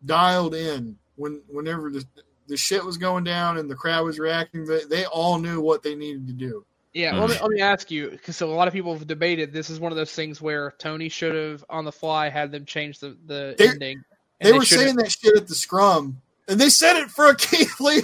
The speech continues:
Speaker 1: and Swerve, too.
Speaker 2: Yeah, so had, had they, had they done that, how would you have rated this match? If they would have gotten one more false finish and then the Acclaim would have found a way to get over and win, he would have hit the, the mic drop,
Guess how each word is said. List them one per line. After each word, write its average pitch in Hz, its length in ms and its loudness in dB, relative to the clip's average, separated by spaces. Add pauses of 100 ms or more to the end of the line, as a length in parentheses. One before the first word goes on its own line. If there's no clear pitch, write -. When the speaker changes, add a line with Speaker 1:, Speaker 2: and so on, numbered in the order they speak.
Speaker 1:
and 240 100 0
Swerve, 240 680 6
too. 277 500 -4 (240)
Speaker 2:
Yeah, 185 380 6
so 208 480 8 (840)
had, 226 600 2
had 220 380 0
they, 240 500 -2 (260)
had 214 220 0
they 208 100 0
done 196 300 0
that, 139 220 -4 (100)
how 180 300 0
would 175 180 -2
you 170 140 -2
have 151 100 -4
rated 151 240 -4
this 147 180 -14
match? 139 380 -8
If 151 80 -10
they 165 140 0
would 175 100 0
have 165 140 -4
gotten 165 280 0
one 190 140 -2
more 196 140 0
false 185 260 2
finish 180 320 -4
and 160 100 -12
then 156 280 -8
the 151 100 -6
Acclaim 165 380 -6
would 160 160 -4
have 151 100 -4
found 156 240 -6
a 151 60 -8
way 147 160 -2
to 147 80 -8
get 147 160 -6
over 143 340 -8
and 139 140 -14
win, 135 280 -8
he 151 120 -6
would 151 100 -4
have 147 80 -6
hit 151 180 -4
the, 143 240 -4
the 151 120 -8
mic 147 300 -4
drop, 139 400 -2